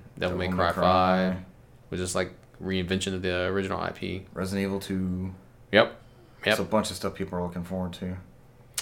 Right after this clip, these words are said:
Speaker 2: We're not really a P C podcast. Do we wanna touch on any of these graphics cards?
Speaker 1: Mm, we're not these people to make those comments, so
Speaker 2: No,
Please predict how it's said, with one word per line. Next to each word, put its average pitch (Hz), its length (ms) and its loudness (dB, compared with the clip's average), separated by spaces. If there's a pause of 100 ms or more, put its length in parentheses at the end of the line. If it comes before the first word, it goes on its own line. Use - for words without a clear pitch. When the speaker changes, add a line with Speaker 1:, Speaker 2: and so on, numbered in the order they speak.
(560)
Speaker 2:
We're 113 80 2
not 143 240 10
really 156 180 10
a 123 60 6
P 143 160 2
C 135 160 0
podcast. 107 480 4
Do 107 80 -2
we 104 80 0
wanna 110 260 4
touch 117 220 0
on 113 120 2
any 113 120 2
of 113 60 4
these 110 120 0
graphics 120 400 0
cards? 123 440 -2 (300)
Speaker 1:
Mm, 113 540 6
we're 113 200 6
not 107 240 6
these 98 120 -2
people 90 320 -4 (260)
to - 80 -6
make 87 160 -4
those 87 140 -4
comments, 82 480 -4
so 87 60 2
Speaker 2:
No, 87 300 2